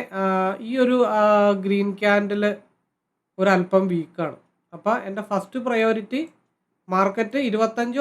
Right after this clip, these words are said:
ഒരുന്നൂറ്റി എൺപത്തഞ്ചിന് മുകളിലോട്ട് പോകാതിരിക്കുന്നിടത്തോളം കാലം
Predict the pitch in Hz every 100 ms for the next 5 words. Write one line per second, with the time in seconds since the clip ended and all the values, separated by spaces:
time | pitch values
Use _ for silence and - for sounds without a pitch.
0 | 269 226 233 240 - 262 240 214 226 226
1 | 240 240 247 262 262 233 208 220 233 240
2 | 247 247 262 220 214 226 233 240 202 220
3 | 226 226 214 226 233 233 208 185 202